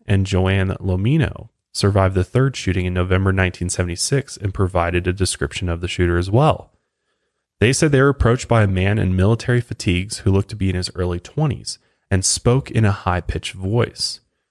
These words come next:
The police then created a second composite sketch. The next shooting was in January nineteen seventy-seven, and John Deal was with his fiancée, Christine Frond,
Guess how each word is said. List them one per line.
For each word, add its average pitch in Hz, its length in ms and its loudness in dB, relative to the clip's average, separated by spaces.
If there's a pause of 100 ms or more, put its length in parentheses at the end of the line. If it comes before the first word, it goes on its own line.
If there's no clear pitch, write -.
(180)
The 104 100 4
police 127 260 2
then 165 220 2
created 117 360 0
a 101 60 0
second - 640 -6
composite 87 500 -4
sketch. - 560 -4 (720)
The 107 80 2
next 143 220 0
shooting 123 280 2
was 107 200 0
in 92 160 0
January 92 420 0
nineteen 90 340 -2
seventy-seven, 92 800 -4 (580)
and 95 120 4
John 151 260 4
Deal 131 320 4
was 113 220 2
with 98 160 2
his - 180 -2
fiancée, 139 680 0 (320)
Christine 90 600 0
Frond, - 580 -2